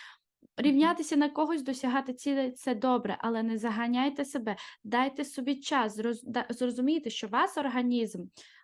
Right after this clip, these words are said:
ось так сприймає інформацію, йому потрібен час. Є люди, які позаймалися на уроці, ну, нічого не поняли, додому прийшли, інформація за ніч переварилась, він приходить і каже:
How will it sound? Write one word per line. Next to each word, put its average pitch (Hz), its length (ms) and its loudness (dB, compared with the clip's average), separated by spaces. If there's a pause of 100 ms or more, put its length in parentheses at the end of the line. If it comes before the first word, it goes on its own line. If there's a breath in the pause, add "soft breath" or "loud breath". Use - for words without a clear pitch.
(120 loud breath)
ось 262 240 -2
так 262 500 2
сприймає 208 480 -4
інформацію, 196 560 -4
йому 220 260 0
потрібен 226 640 -4
час. 190 320 -6
Є 285 100 2
люди, 285 280 2
які 254 500 2 (180 loud breath)
позаймалися 254 800 0
на 262 160 6
уроці, 277 560 0 (420)
ну, 269 540 2
нічого 269 500 4
не 214 120 0
поняли, 208 440 -2
додому 302 480 2
прийшли, 247 520 0 (260 loud breath)
інформація 277 640 2
за 247 100 0
ніч 254 280 4
переварилась, 254 840 0
він 349 200 2
приходить 339 640 2
і 226 100 -2
каже: 262 300 2